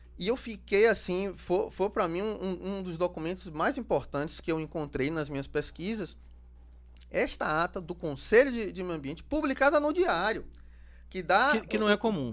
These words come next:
Speaker 2: publicar.
Speaker 1: Isso, não, não é comum os conselhos, é, é, é, fazerem ata, ou, ou, ou muito menos publicar no Diário.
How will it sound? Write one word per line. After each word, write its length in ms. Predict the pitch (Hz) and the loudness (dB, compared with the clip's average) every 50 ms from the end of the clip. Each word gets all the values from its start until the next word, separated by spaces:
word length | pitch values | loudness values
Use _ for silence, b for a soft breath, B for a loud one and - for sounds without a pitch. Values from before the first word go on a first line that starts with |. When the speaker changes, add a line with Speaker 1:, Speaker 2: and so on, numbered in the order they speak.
| 107 - | -6 -6
Speaker 2:
publicar. 460 | - 113 - 123 - 269 240 214 214 | -6 -2 -2 0 2 4 4 4 4
Speaker 1:
Isso, 160 | 214 - 247 | 2 0 -2
não, 160 | 269 277 269 | -2 -2 0
não 180 | 247 247 262 262 | 0 0 2 2
é 80 | 247 | 0
comum 440 | 247 247 269 240 214 190 180 185 185 | 0 0 -2 -2 0 0 0 0 0
os 100 | 185 185 | -2 -4
conselhos, 640 | - 202 180 180 180 180 170 170 165 147 147 - - b b b b | -4 -6 -6 -4 -2 0 0 0 -2 -4 -8 -10 -14 b b b b
é, 100 | - - | -4 -4
é, 680 | - - - 143 139 - 127 139 135 127 123 120 117 117 | -2 0 0 0 0 0 0 0 0 0 -2 -2 -4 -4
é, 40 | 127 | -2
fazerem 380 | - 170 196 180 156 170 165 165 | 2 2 2 2 2 0 2 2
ata, 440 | 180 196 202 196 185 185 196 175 165 | 4 4 4 2 2 0 0 0 0
ou, 120 | 165 160 - - | 0 -2 -2 -4
ou, 160 | 156 - - 156 160 | -6 -6 -6 -6 -6
ou 40 | 165 | -6
muito 260 | 165 196 349 - - | -6 -6 -6 -6 -6
menos 140 | 170 180 190 | -8 -8 -8
publicar 400 | - 233 214 202 202 - - 175 | -8 -10 -6 -6 -2 0 0 0
no 80 | 185 196 | 0 0
Diário. 420 | 196 226 170 131 120 113 123 | 0 0 2 2 2 0 -2